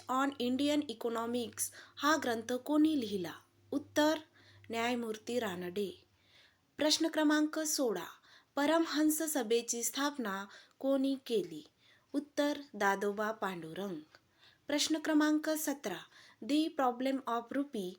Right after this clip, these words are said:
हा ग्रंथ कोणी लिहिला? उत्तर, डॉक्टर बाबासाहेब आंबेडकर. प्रश्न क्रमांक अठरा, सार्वजनिक सभेची स्थापना कोणी केली? उत्तर,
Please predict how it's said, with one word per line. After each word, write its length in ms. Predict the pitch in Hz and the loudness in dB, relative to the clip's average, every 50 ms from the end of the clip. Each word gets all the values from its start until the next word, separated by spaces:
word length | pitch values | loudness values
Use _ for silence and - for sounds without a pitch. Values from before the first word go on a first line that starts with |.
| _ - _ _ | _ -20 _ _
हा 240 | - - 269 277 302 294 | -8 0 2 2 2 2
ग्रंथ 340 | - 254 226 233 226 - 254 | 0 -2 -2 -2 -2 -2 -2
कोणी 580 | 254 254 - - 302 311 311 311 320 320 302 269 | -4 -2 0 2 4 6 6 6 6 4 2 2
लिहिला? 360 | 233 214 208 190 180 175 151 - _ _ _ _ _ - | 0 0 -2 -2 -2 -4 -8 -12 _ _ _ _ _ -8
उत्तर, 420 | 269 277 - - - 277 285 277 | -8 -8 -6 -2 -2 0 0 0
डॉक्टर 520 | 269 220 208 202 202 - - - 240 240 226 | -2 -2 -4 -4 -4 -6 -6 -6 -6 -4 -2
बाबासाहेब 600 | 214 202 180 175 185 190 - 202 202 214 220 233 | -2 -2 -2 -2 -4 -6 -6 -6 -8 -6 -6 -6
आंबेडकर. 640 | 196 185 175 170 170 170 - - - 214 196 165 - - _ _ _ _ _ _ _ _ _ - | -6 -6 -8 -8 -8 -10 -10 -10 -6 -4 -4 -4 -6 -10 _ _ _ _ _ _ _ _ _ -6
प्रश्न 300 | - 277 285 - 320 311 | -2 0 0 2 0 0
क्रमांक 500 | 311 311 302 294 302 294 294 294 294 - | 0 2 2 2 2 2 0 -2 -2 -2
अठरा, 520 | 302 294 - - 269 - - 269 208 175 151 - - - - - - - - - | -2 -2 0 -2 -4 -4 -6 -8 -8 -8 -10 -12 -16 -20 -20 -20 -20 -20 -14 -4
सार्वजनिक 640 | - 269 262 269 277 302 302 302 302 302 302 320 - | 0 2 2 2 2 0 0 2 4 2 2 2 0
सभेची 540 | - - 262 233 226 247 247 240 - 254 247 | -2 -2 -2 0 0 0 0 0 -4 -4 -4
स्थापना 640 | 247 - 269 277 285 277 285 233 202 190 190 202 208 - - - _ _ - | -4 -2 -2 -2 -4 -2 -4 -4 -4 -2 -4 -4 -6 -10 -20 -20 _ _ -4
कोणी 380 | 254 262 262 262 262 269 262 - - | -2 0 0 2 0 0 -2 -4 -2
केली? 360 | 220 208 185 165 151 147 - - _ _ _ _ _ _ - | -2 -2 -2 -2 -4 -8 -8 -10 _ _ _ _ _ _ -4
उत्तर, 640 | - 285 285 - _ - 294 294 294 302 302 302 | -4 -4 -4 -4 _ -2 0 2 2 2 0 -2